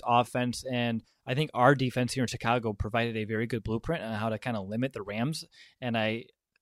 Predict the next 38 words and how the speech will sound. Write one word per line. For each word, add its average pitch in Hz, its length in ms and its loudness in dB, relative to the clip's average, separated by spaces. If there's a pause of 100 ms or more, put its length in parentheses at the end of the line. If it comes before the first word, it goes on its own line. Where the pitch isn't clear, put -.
the 127 80 -2
thing 208 220 2
about 196 160 2
the - 80 -6
Patriots 139 680 0
and 107 240 -6
Bill 123 140 0
Belichick 117 560 0
and 117 80 -4
all 113 160 4
of 110 60 2
them, 113 240 0 (360)
uh, 123 140 2
they 127 140 0
really 175 240 4
do 151 180 4
a 151 60 4
good 147 180 6
job 127 380 4
of, 113 260 0 (140)
one 131 140 0
of - 20 -2
my 127 120 4
other 135 280 4
lessons 131 400 4
was 120 220 4
learning 127 280 4
how 127 240 2 (120)
to 123 200 -2
adjust 135 480 0
when 123 300 2
a 123 160 -6
team 143 260 0
takes 135 240 0
away 131 200 4
your 131 100 4
best 127 180 4
option. 147 360 2